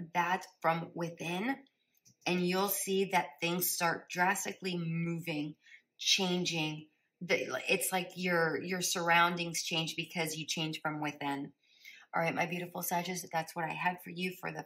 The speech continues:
first half of December. I hope that did resonate. If it did, like, share, subscribe, and comment. And don't forget to click that,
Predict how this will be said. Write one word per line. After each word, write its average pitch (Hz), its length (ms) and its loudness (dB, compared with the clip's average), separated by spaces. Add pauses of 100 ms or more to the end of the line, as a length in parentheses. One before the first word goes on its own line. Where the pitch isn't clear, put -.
(140)
first 180 260 -4
half 175 220 -2 (160)
of 165 220 4 (600)
December. 175 720 0 (260)
I 175 120 6
hope 175 260 0
that 170 220 2
did 165 160 -8
resonate. 170 480 -6
If - 160 -6
it - 120 -12
did, 220 280 -8
like, - 140 -4
share, 165 180 -6
subscribe, 165 460 -2 (100)
and 165 200 -8
comment. 165 380 -4
And 165 140 -4
don't 165 180 -6
forget 170 320 -8
to 170 80 -10
click - 300 -10
that, 151 220 -4